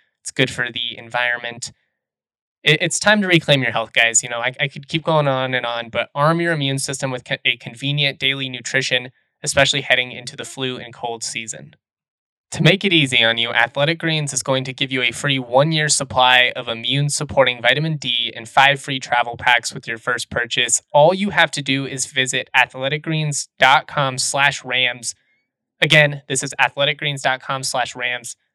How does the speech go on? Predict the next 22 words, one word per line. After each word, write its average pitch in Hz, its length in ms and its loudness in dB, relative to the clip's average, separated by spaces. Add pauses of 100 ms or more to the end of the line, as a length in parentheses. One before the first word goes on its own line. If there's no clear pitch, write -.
(160)
to - 80 -10
take - 340 0
ownership 180 520 2
over 139 180 -4
your 131 120 0
health 123 300 -2
and 123 160 -10
pick 147 200 -2
up 135 80 -6
the 139 160 -6 (100)
ultimate 156 460 0
daily 127 260 -4
nutritional 123 580 -8
insurance. - 760 -10 (560)
I 147 80 8
also 175 220 6
want 165 200 4
to 139 60 2
shout 160 280 6
out 151 140 4
the 135 80 -2
homies 143 380 -2